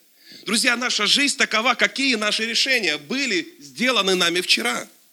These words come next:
И если вы хотите изменить жизнь в будущем, вы сегодня можете перерешить для себя, как вы будете жить. Это вы решаете, перерешите,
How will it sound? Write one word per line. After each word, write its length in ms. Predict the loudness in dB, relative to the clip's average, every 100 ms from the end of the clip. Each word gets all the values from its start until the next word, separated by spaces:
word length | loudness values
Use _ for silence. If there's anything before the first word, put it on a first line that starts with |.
| _ _ _ -20 -10 2
И 80 |
если 220 | 4 4 2
вы 80 |
хотите 420 | 2 4 4 4 2
изменить 420 | 2 4 4 4
жизнь 360 | 2 2 0
в 40 | 2
будущем, 640 | 2 2 2 4 4 2 -4 -20 -20 -20 _
вы 160 | -4 -2
сегодня 800 | -2 -2 -2 -2 0 0 0 0
можете 440 | 0 0 0 -2
перерешить 1600 | -2 2 6 6 6 6 6 6 4 4 4 4 2 2 -2 -4 _ _ _ _ _ _ -2
для 180 | 2
себя, 600 | 4 2 2 4 4 2 -4
как 220 | -4 -4
вы 60 | -4
будете 300 | -2 0 0
жить. 320 | -4 -6 -10 _ _ _ _ _ _ _ _ -6 2
Это 320 | 4 4 4
вы 180 | 4 4
решаете, 580 | 4 4 4 4 2
перерешите, 1000 | 2 6 6 6 6 4 4 4 0 -2